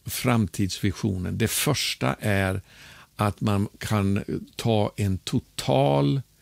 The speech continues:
kontroll över alla jordens invånare. Och det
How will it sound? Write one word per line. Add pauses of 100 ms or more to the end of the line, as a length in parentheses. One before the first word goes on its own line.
(260)
kontroll (500)
över (160)
alla (120)
jordens
invånare. (800)
Och
det